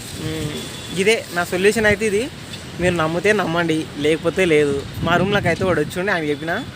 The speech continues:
"ఆ నమ్మలేదు" అన్నాడు. నేనైతే నిజంగా ఫాలో అయినా నాకు ఇది జరిగిందని నేను చెప్పిన. మీకు కూడా జరిగితే నాకు ఖచ్చితంగా జరుగుతుంది.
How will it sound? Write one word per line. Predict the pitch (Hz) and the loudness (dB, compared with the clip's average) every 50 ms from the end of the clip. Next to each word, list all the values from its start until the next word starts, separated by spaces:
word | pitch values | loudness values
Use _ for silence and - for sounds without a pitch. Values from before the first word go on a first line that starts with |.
| - - - - - - - 165 | -14 -14 -12 -12 -10 -6 -2 0
"ఆ | |
నమ్మలేదు" | 170 170 165 160 165 170 175 180 165 | 2 2 2 4 4 4 4 4 4
అన్నాడు. | 147 135 131 127 143 208 - - - - - - - 202 - - - - - - - - | 2 0 -2 -2 -4 -4 -4 -4 -4 -2 -2 -2 -2 -2 -4 -4 -6 -8 -12 -12 -4 0
నేనైతే | 190 208 220 226 220 214 - 240 | 2 4 4 4 4 2 0 -2
నిజంగా | 226 214 202 196 214 214 208 202 202 | -2 0 0 0 0 2 2 0 0
ఫాలో | 196 - 190 175 175 180 | 2 2 2 2 4 4
అయినా | 185 180 180 185 202 | 4 2 2 2 0
నాకు | 202 196 185 - - | 2 0 0 0 -2
ఇది | 165 156 - | -2 -2 -2
జరిగిందని | - - 151 160 165 156 156 170 | -2 0 0 0 0 0 0 0
నేను | 196 196 156 131 | 0 -2 -4 -4
చెప్పిన. | 127 - 135 151 196 262 - - - - - - - - - - - 156 | -6 -6 -4 -4 -4 -4 -6 -8 -10 -12 -12 -12 -12 -12 -12 -10 -8 -4
మీకు | 165 180 175 | -4 -2 -2
కూడా | 175 185 185 | 0 0 0
జరిగితే | 156 160 160 156 160 165 180 214 | 2 2 2 2 2 0 0 -2
నాకు | 214 175 156 143 - - - - - 160 | -2 -2 -4 -4 -6 -10 -10 -6 -6 -6
ఖచ్చితంగా | - - 190 196 214 214 214 208 | -6 -4 0 0 2 2 2 2
జరుగుతుంది. | 165 170 226 - 185 190 196 175 165 190 | 2 2 2 2 2 0 0 2 0 0